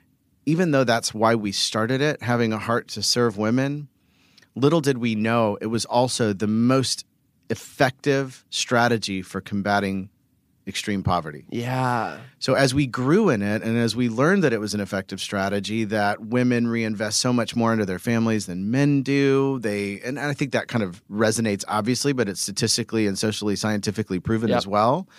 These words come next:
Speaker 1: that, that women, you know, uh, Melinda Gates says something to the, the effect of, "When you invest in a woman, you invest in those that are investing in others," right?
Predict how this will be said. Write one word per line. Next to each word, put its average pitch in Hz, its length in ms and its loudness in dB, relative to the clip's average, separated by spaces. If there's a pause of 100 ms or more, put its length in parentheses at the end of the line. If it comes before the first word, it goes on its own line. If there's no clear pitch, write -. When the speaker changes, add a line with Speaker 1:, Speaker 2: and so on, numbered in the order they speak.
(480)
Speaker 1:
that, 117 440 4 (240)
that 113 240 2
women, 120 720 2 (220)
you 127 100 0
know, 107 340 2
uh, 98 140 -4
Melinda 123 380 2
Gates 117 320 -2
says 110 160 0
something 107 320 -2
to 104 100 -10
the, 98 320 -6
the 104 200 -4
effect 104 400 -2
of, 101 100 -2
"When 107 160 -2
you 107 100 0
invest 104 380 0
in 110 40 -4
a 101 60 -2
woman, 123 400 2
you 110 140 2
invest 107 440 0
in 101 120 0
those 104 280 2
that 107 120 0
are 95 100 0
investing 90 440 -4
in 85 100 -4
others," 80 420 -10
right? 98 300 -4